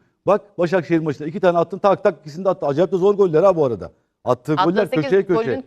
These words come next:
Speaker 2: altısı kafa golü.
Speaker 1: Ha, köşeye köşeye atıyor. Zaten adamın olayı bu.
Speaker 2: Hı hı, zaten.
Speaker 1: Adamın olayı kafayla gol atmak yani. Fakat yeterince beslenemediğini hep söylüyorum ben. Kimle oynayacaksın peki? Oğuz Aydın. Daha dengeli Maksimen'den. Sağ tarafta İrfan Can Kahveci. Daha dengeli. İkisi de içeriye orta keser.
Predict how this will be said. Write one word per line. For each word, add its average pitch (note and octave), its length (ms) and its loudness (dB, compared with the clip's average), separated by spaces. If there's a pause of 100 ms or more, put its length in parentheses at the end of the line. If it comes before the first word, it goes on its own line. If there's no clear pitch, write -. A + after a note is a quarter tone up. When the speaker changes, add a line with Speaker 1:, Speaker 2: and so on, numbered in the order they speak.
Speaker 2:
altısı G#3 300 -4
kafa A#3 180 -10
golü. D3+ 240 -10
Speaker 1:
Ha, E3 120 -2
köşeye D3 380 4
köşeye G3+ 300 0
atıyor. B2+ 220 0
Zaten D#3 300 2
adamın B3 220 2
olayı F#3+ 260 0
bu. F2+ 200 -12 (240)
Speaker 2:
Hı D3 60 -14
hı, C#3+ 100 -16
zaten. D#3+ 180 -6
Speaker 1:
Adamın D#3+ 220 -4
olayı G3 460 0
kafayla F3 320 0
gol A3 160 6
atmak E3 320 2
yani. G2+ 220 -2 (240)
Fakat D3 240 -4
yeterince E3 460 0
beslenemediğini E3 560 -2
hep G3 120 2
söylüyorum F#3 460 0
ben. F#2 140 -4 (500)
Kimle A#3 220 2
oynayacaksın D#3+ 500 2
peki? D3+ 300 -4
Oğuz E3+ 280 -4
Aydın. C#3+ 340 0 (100)
Daha E3+ 200 0
dengeli A#2+ 460 -2
Maksimen'den. F#2+ 580 -4 (320)
Sağ E3 200 2
tarafta E3 320 0
İrfan E3 280 0
Can E3+ 160 -2
Kahveci. D3 340 0
Daha D#3+ 200 4
dengeli. D3 400 -4 (300)
İkisi D3 260 -12
de F#3 60 -2
içeriye E3+ 280 2
orta D#3 300 0
keser. D#3 360 0